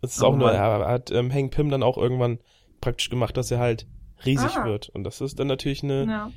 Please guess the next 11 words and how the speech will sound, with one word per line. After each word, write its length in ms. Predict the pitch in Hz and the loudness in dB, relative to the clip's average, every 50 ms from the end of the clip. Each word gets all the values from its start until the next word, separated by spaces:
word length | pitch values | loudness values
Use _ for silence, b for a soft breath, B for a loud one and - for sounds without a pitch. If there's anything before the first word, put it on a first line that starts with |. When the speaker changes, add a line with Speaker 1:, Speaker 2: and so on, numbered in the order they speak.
| - - - | -16 -8 -4
Speaker 1:
inter-, 300 | - 143 131 131 139 - | -2 -2 0 0 0 0
ein 140 | 131 135 | 0 0
interessanter 680 | 131 - 151 151 - - - - 156 160 160 160 - - | 2 2 2 0 0 -2 -4 -2 -2 0 0 0 2 2
Ausblick 420 | 151 165 - - - 147 147 - | 2 2 2 0 -4 -4 -2 -2
auf 120 | - - | -2 -2
das, 180 | - 135 139 - | -2 -4 -4 -4
was 140 | 151 143 - - - - | -4 -6 -6 -10 -10 -6
eventuell 460 | - 123 127 135 139 147 - 143 131 139 | -4 -2 0 0 0 0 0 -2 -2 -2
noch 160 | 143 - - | -2 -6 -6
kommt. 340 | - - 139 120 120 - - _ _ - - - _ _ _ _ - - - - | -6 -6 -6 -6 -6 -10 -16 _ _ -20 -20 -20 _ _ _ _ -20 -20 -16 -14
Speaker 2:
Ja. 200 | 117 117 117 | -12 -12 -14